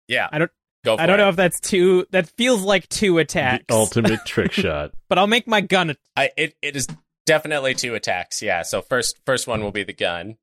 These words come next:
Speaker 2: Okay, that's a, ooh, a bless. I'm, I forgot I'm blessed.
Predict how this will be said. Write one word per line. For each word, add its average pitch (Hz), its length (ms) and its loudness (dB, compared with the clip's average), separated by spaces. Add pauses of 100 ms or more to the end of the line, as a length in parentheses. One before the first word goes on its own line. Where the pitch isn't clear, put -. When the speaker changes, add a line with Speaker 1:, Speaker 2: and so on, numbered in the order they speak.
(260)
Speaker 2:
Okay, 175 560 2
that's - 480 -4 (340)
a, 160 560 0 (1040)
ooh, 165 680 -6
a 185 80 0
bless. 170 440 -2
I'm, 196 200 0
I 196 60 2
forgot 214 220 0
I'm 202 80 -4
blessed. 196 420 -4